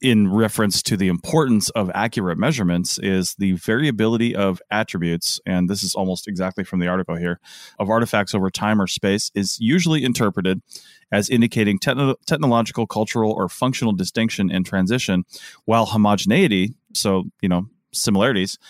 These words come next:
is interpreted as indicating continuity or influence. So we base interpretation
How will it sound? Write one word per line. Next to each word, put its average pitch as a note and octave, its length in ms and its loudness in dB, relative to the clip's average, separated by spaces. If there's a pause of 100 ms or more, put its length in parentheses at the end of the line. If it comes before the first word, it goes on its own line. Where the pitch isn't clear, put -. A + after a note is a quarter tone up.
(220)
is G#2+ 160 -2
interpreted G2+ 480 0
as G2 220 0
indicating G2+ 440 0
continuity G#2+ 680 2
or F2+ 200 -4
influence. G2+ 480 -2
So G2 200 0
we F#2+ 100 2
base C3 400 0
interpretation G#2 1000 -2